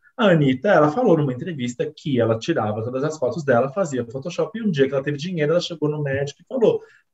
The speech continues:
"Tá vendo essa daqui? Me faz ficar assim." E aí ela fez as cirurgias plásticas pra ela ficar do jeito que ela queria ser através de Photoshops ou filtros do Instagram.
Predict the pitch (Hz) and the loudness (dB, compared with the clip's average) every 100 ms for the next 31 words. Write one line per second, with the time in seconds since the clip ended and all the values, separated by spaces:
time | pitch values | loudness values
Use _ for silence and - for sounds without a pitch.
0 | _ - 139 165 185 147 143 127 - 175 | _ 0 2 2 2 2 2 0 2 -2
1 | 139 - 147 147 139 - 170 175 175 202 | -4 -8 -6 -2 -4 -4 0 0 0 -2
2 | 160 - _ _ _ _ - - _ _ | -4 -8 _ _ _ _ -20 -20 _ _
3 | _ _ 156 170 180 135 123 120 120 170 | _ _ -4 0 2 0 0 -2 0 -2
4 | 190 170 196 175 165 170 156 135 - 175 | -2 -2 -2 -2 -2 0 -2 -2 -6 -2
5 | 202 202 208 185 196 - 156 147 165 175 | 0 0 -4 -4 -4 -4 -2 -2 -2 -4
6 | - 165 160 165 156 143 143 160 139 131 | -4 -4 -2 -2 2 2 2 0 0 0
7 | 120 123 120 127 131 165 165 165 151 160 | -2 -8 -8 -8 -6 -4 -2 -2 -2 -2
8 | 151 151 175 165 123 | -6 -8 -8 -6 -8